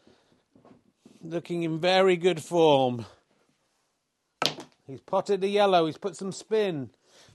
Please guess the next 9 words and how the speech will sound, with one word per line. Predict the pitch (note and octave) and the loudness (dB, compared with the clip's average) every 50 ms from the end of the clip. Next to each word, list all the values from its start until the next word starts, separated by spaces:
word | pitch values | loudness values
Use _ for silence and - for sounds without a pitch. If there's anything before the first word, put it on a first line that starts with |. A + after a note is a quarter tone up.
| _ - | _ -10
to | - D#3 | -10 -8
bring | C#3+ E3+ G#3 G#3 G3+ G3+ | -2 0 0 0 2 0
the | G3 F#3 | 0 2
ball | F3+ A3 G#3+ G#3+ G#3+ | 4 4 4 4 2
back. | - A3+ G#3 F3+ E3 - - _ _ - - - - - - _ _ _ _ _ _ _ _ _ _ _ _ _ _ _ _ _ _ - - _ _ _ _ - _ | 2 2 0 0 0 -4 -10 _ _ -16 -14 -14 -16 -18 -20 _ _ _ _ _ _ _ _ _ _ _ _ _ _ _ _ _ _ -20 -20 _ _ _ _ -20 _
Pulls | - - G3 G#3+ G3+ | 0 2 4 4 4
up | G3+ A3 - - | 2 0 0 0
his | A3+ G3+ - | -4 -4 -2
trousers. | - A#3 A3 G3+ F#3 F3+ D3+ D3 D3 C#3 B2+ A#2+ - - - - - - | -2 0 2 4 4 4 2 0 -4 -6 -6 -8 -10 -10 -10 -10 -12 -14